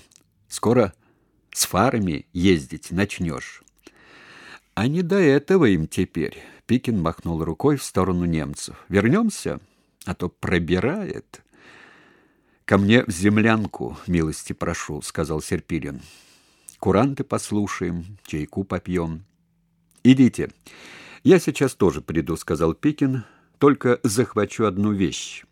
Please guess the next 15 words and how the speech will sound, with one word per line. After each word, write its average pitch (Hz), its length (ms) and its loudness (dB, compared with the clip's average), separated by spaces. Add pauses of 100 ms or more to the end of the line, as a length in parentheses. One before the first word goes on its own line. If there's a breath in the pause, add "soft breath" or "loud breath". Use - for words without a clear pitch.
(800 loud breath)
Он 170 160 2
повернулся 98 640 2
и 92 60 0
пошёл 90 400 -2
к - 60 -12
своей 80 280 0
землянке, 110 720 -2
а 107 100 0
Серпилин 143 600 -2
и 101 140 -2
Бережной 85 580 -2
зашли 95 380 -4
в 135 80 0
землянку 90 720 -6
Серпилина. 69 840 -10